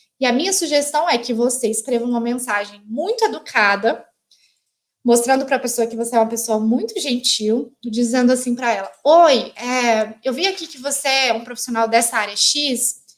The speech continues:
eu tô escolhendo minha profissão agora e eu gostaria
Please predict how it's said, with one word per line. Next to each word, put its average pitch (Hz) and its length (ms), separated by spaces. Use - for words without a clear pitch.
eu 277 240
tô 370 100
escolhendo 311 460
minha 277 160
profissão 254 400
agora 233 720
e 254 100
eu 269 120
gostaria 285 440